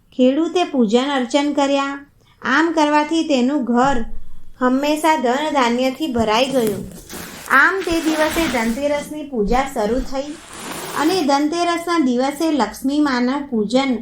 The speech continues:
કરવાનું ખૂબ મહત્ત્વ છે. લક્ષ્મીજીના પૂજન માટે કમળના ફૂલ, પાંચ પ્રકારના મણીના પથ્થર, પાંચ સોપારી, લક્ષ્મીજી અને ગણપતિના સિક્કા, ચોખા,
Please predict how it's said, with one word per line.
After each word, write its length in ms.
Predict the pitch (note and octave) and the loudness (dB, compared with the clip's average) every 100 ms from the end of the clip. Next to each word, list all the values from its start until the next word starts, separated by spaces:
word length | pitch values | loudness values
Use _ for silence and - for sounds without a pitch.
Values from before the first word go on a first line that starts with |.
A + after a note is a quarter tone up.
| - - - | -8 -20 -4
કરવાનું 400 | B3 B3 C#4+ E4 | 0 2 2 0
ખૂબ 300 | E4 C#4+ E4 D4 | -2 -2 0 2
મહત્ત્વ 580 | G#3+ G#3+ C4+ C#4+ C4+ | 0 2 0 2 0
છે. 340 | A#3+ A#3 F3+ - - _ _ - - _ | 2 -2 -4 -8 -18 _ _ -20 -20 _
લક્ષ્મીજીના 800 | C4 C#4 C#4 E4+ F#4 E4 F4 F4+ - | 0 0 0 0 2 2 0 0 0
પૂજન 420 | C4 A#3 C#4+ D4+ | 0 2 2 2
માટે 400 | C#4 A#3 D4+ B3+ | 2 0 2 0
કમળના 800 | A3 A#3+ A3+ B3+ C#4+ C#4+ D4 C#4+ | 0 0 2 2 0 0 -2 -4
ફૂલ, 280 | C#4+ C#4+ D4 - - - _ _ _ - | -4 -4 -6 -12 -20 -20 _ _ _ 0
પાંચ 280 | B3+ C4+ D4+ | 2 2 -2
પ્રકારના 540 | D4+ C4 C4 B3+ C4+ D4 | -2 0 2 2 2 0
મણીના 540 | C4 G#3+ A3 B3 C4 | 0 0 0 0 -2
પથ્થર, 600 | C#4 C4+ C4+ C#4 C#4 C#4+ - _ _ - | -2 -4 -2 -2 -2 -6 -12 _ _ 0
પાંચ 320 | B3+ C4+ D4 | 2 2 0
સોપારી, 920 | D4+ C4+ A3+ A#3 A#3+ B3+ C#4+ D4 D4+ _ _ - | -2 0 -2 2 2 2 -2 -4 -10 _ _ -4
લક્ષ્મીજી 680 | B3 A#3 A#3 C#4+ D4+ D4 F4 | 0 0 -2 0 0 2 0
અને 300 | E4 C4 C#4+ | 0 -2 0
ગણપતિના 680 | B3 A3+ A3 C4+ D4 C#4 D4 | 0 0 0 -2 0 -2 -2
સિક્કા, 760 | D4+ A#3 A3+ B3 B3+ C#4+ D4 - - - - - | -4 -8 -4 0 0 0 -10 -20 -20 -20 -20 -4
ચોખા, 520 | C4 A#3+ - C#4 D4 | 0 0 2 2 2